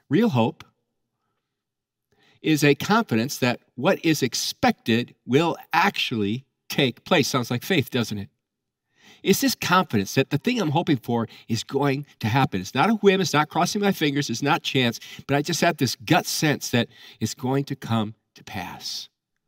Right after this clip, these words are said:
That's what, that's what real hope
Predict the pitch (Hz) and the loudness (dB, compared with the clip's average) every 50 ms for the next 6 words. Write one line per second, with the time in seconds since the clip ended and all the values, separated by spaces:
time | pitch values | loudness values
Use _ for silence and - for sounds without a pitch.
0 | _ _ _ - 127 135 - - 147 131 - - _ _ _ _ _ _ _ _ | _ _ _ -6 -6 -4 -2 0 -2 -2 -2 -4 _ _ _ _ _ _ _ _
1 | _ _ - 123 - - - - - _ _ - 110 131 123 113 95 - - _ | _ _ -6 -6 -4 -4 -8 -10 -12 _ _ -8 -4 -2 -2 -2 -2 -4 -10 _
2 | _ _ _ _ _ _ _ _ - - 143 123 104 - - | _ _ _ _ _ _ _ _ -6 -2 -2 -2 -2 -4 -8